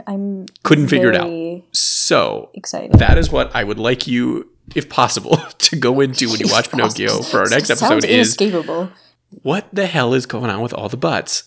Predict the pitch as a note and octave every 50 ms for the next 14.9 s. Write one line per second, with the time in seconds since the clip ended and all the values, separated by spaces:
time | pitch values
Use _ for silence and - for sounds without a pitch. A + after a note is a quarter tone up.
0 | _ - D3+ A#2+ A#2 A#2+ A2+ A#2 A#2+ A#2 A#2 B2 A#2+ B2+ C3 C3+ C3 - D3+ C3+
1 | C#3+ D3+ C3 B2 A2+ - - - - - - A#2+ A#2 C3+ B2+ A#2+ A#2 G#2+ F#2+ -
2 | G2+ A2 D#2+ - C#3+ - - - G#2 F#2 A2 A#2 A2+ A2 A2 A2 A2 B2 C3+ F#3
3 | G3 - A#2+ G#2 G2+ G2 G2+ G#2 - A2 G#2 F#2 E2+ - - - C3 C3 D3 -
4 | C#3+ B2+ - - G2 F#2+ A2+ B2+ - A2 G#2 - G2+ A#2 D3 D#3 - C#3+ C3+ B2+
5 | A#2 A#2 G#2+ B2 A#2+ A#2+ A#2 A#2 - - - - - - - G2+ F#2 G2 A2+ -
6 | - C#3 C#3 D#3 D#3+ D#3+ - - A2+ G2+ F#2 F#2 F#2 F#2 G2 A2+ A#2 A#2+ A#2+ A#2+
7 | B2+ B2 - A2 F#2+ F2+ - - - C2+ D2 - _ _ _ - G#2 G2+ - -
8 | - - - - - - - G2 - - - - - - - - _ _ _ _
9 | - - - - - - - - - - _ _ - G2 F#2+ F#2+ F#2 F2+ F#2 F#2
10 | F#2 F#2 F#2 F#2+ G2 F#2+ F#2+ F#2+ G2+ G2+ - _ _ _ _ _ _ _ _ _
11 | _ _ _ _ _ _ _ _ _ _ - - - - - A#2+ C#3+ E3 F3 -
12 | - - _ _ - A#2 G#2+ G#2+ - - D#3+ E3 C#3+ D#3 F#3+ G#3+ C3+ G#2+ A#2 D#3
13 | G3 - _ _ _ _ _ - G2+ G#2 G#2+ G#2 G#2 G2+ G2 F#2+ F#2+ F#2+ E2+ F2
14 | E2 F2+ G#2 G2+ - - D#3+ - F#3 F3 - G2+ E2+ F2 G#2 D#3+ -